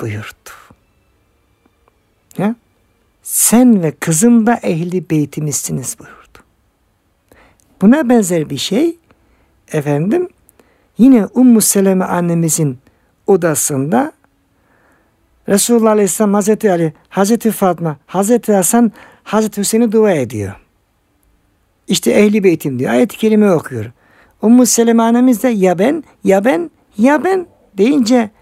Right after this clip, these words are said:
Aleyhisselam "Sen de, sen de," buyuruyor. "Sen de." Rivayetlere dikkat ettiğimizde Ahzab suresinin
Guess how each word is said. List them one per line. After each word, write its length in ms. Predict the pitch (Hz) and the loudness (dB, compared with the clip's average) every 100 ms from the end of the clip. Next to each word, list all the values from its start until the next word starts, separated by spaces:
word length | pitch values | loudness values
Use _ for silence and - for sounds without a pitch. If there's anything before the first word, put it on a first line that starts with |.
| _ _ _ - | _ _ _ -6
Aleyhisselam 580 | 196 208 196 - 202 165 | 0 2 2 0 -2 -4
"Sen 480 | - - - 254 240 | -8 -2 2 4 4
de, 160 | 139 107 _ _ _ _ | 0 -6 _ _ _ _
sen 500 | - - 202 208 135 | -8 -2 0 0 -2
de," 160 | 110 - _ - | -6 -8 _ -8
buyuruyor. 460 | 127 107 107 - 110 - _ _ _ _ _ _ _ | -6 -4 -8 -12 -16 -20 _ _ _ _ _ _ _
"Sen 500 | - - 151 156 190 - | -10 -6 -4 -4 -6 -10
de." 120 | - - _ _ _ _ _ _ _ _ _ _ - - _ - | -12 -14 _ _ _ _ _ _ _ _ _ _ -20 -20 _ 0
Rivayetlere 760 | 208 247 233 214 - 196 165 | 2 4 2 0 -2 -2 -2
dikkat 340 | 180 - 226 196 | -4 -2 -2 -2
ettiğimizde 800 | 151 - 131 110 101 143 208 233 _ _ _ _ _ _ - | -6 -8 -8 -8 -10 -6 -6 -6 _ _ _ _ _ _ -4
Ahzab 480 | 175 185 170 233 240 | -2 0 0 0 -2
suresinin 1000 | - - 175 160 139 - 127 160 233 | -6 -6 -2 -2 -2 -4 -2 0 0